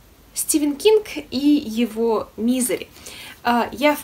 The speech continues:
принципе, хочу начать знакомство такое полноценное со Стивеном Кингом, и начать я хотела либо с игрой,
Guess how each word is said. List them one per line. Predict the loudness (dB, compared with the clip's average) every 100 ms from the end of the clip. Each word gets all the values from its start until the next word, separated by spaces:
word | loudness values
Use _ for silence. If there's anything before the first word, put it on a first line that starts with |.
| -6
принципе, | 2 4 4 2 -4 -6 -6
хочу | -8 -6 -4 -2
начать | -2 -2 -2
знакомство | -4 -4 -6 -4 -2 -2 -2
такое | 0 2 2
полноценное | 0 0 0 -2 -4 -2 -2
со | -4
Стивеном | -4 -4 -4 -4
Кингом, | -2 2 2 2 0
и | -2 -2 -2
начать | -6 -4 -4 -4
я | -8
хотела | -4 -2
либо | -2 -2
с | -4 -4
игрой, | 0 0